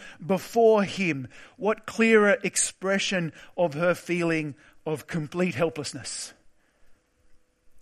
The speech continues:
And she says exactly what her sister had said earlier. "If only you had been here, Jesus, you could have done something. But it's too late."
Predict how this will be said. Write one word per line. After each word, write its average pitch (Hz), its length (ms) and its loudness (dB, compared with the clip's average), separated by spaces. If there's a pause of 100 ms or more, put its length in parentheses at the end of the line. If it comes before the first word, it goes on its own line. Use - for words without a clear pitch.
(240)
And 156 160 -6
she 262 180 4
says 147 600 -2
exactly 175 400 0
what 151 160 0
her 151 100 -4
sister 170 360 -4
had 143 180 -6
said 147 220 -6
earlier. 120 420 -10 (1200)
"If 156 200 -8
only 180 580 0
you 156 240 -6
had 127 280 -2
been 156 220 -4
here, 139 240 -6
Jesus, 127 760 -8 (920)
you 147 120 -12
could 208 160 -4
have 160 80 -4
done 180 180 -4
something. - 360 -12 (1500)
But 127 140 -12
it's - 140 -14
too 185 200 -12
late." 160 260 -8